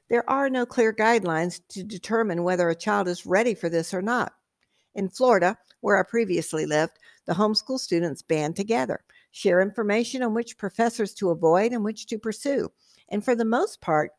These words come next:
create a safe environment among themselves. We don't have to throw out the baby with the bathwater, but we do need to take steps to ensure our students' well-being.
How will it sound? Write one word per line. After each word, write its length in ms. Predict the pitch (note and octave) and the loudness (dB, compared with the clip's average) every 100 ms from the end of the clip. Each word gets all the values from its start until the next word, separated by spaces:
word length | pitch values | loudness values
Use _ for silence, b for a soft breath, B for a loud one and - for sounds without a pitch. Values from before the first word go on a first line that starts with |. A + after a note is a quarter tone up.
| _ _ _ | _ _ _
create 400 | - C4+ C#4+ B3 | -4 0 2 2
a 60 | F3 | 0
safe 320 | - G3+ G3 | 0 -2 -2
environment 560 | F3 E3 A3 B3 F3 F3+ | -4 -2 0 0 0 -2
among 260 | E3 D#3+ | -2 -2
themselves. 720 | D3+ C#3+ - C4 D3+ - - - _ _ _ _ b b b | -4 -6 -2 2 2 0 -8 -20 _ _ _ _ b b b
We 100 | F#3+ | -4
don't 240 | G3+ C4+ D4+ | 0 0 -2
have 140 | D4+ | -6
to 80 | - | -8
throw 240 | A#3+ A3 G#3+ | -6 0 0
out 160 | G#3+ | 0
the 80 | G3 | 0
baby 320 | F#3 E3 E3+ | 2 2 2
with 160 | E3 D#3+ | -2 -2
the 80 | D3 | 0
bathwater, 680 | A3+ A#3+ - E3 C3 G2+ - B B | 0 0 -2 0 0 -2 -6 B B
but 120 | F#3+ | -2
we 140 | F3+ F#3 | 0 -2
do 320 | - C4 C#4+ | -4 -4 -2
need 200 | C4 F3 | -2 -4
to 100 | F3 | -4
take 260 | G3 A3+ | -2 -2
steps 380 | - - D3+ - | -4 -2 -2 -2
to 140 | - F3 | -6 -4
ensure 360 | F3 - A#3 | -6 -4 -2
our 140 | A3 G#3 | -2 -4
students' 540 | - D#3 D#3+ B2 - | -6 -8 -6 -8 -4
well-being. 640 | D#3 D#3 F#3 E3+ B2+ D3+ | -4 -2 -4 -4 -6 -10